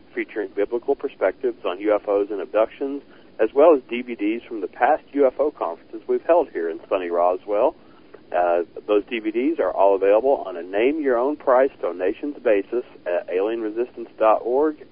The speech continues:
ancient of days dot net, and Roswell U F O Conference dot com. Tonight we're resuming a conversation with Jeff Peckman. He's the chief proponent of the Extraterrestrial Affairs Commission, a Denver, Colorado ballot initiative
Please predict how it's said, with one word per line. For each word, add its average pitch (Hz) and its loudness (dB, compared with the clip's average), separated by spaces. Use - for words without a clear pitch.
ancient 107 -8
of 95 -8
days 110 2
dot 107 2
net, 113 -2
and 120 -2
Roswell 107 2
U 110 0
F 110 2
O 104 4
Conference 104 -6
dot 82 -8
com. 85 -8
Tonight 135 8
we're 139 6
resuming 151 4
a 87 0
conversation 104 -2
with - -4
Jeff - 6
Peckman. 90 0
He's 98 -12
the 92 -18
chief - -2
proponent 120 2
of - -4
the - -10
Extraterrestrial - -4
Affairs 107 0
Commission, 85 -14
a 90 -2
Denver, 151 2
Colorado 113 4
ballot 95 4
initiative 85 -6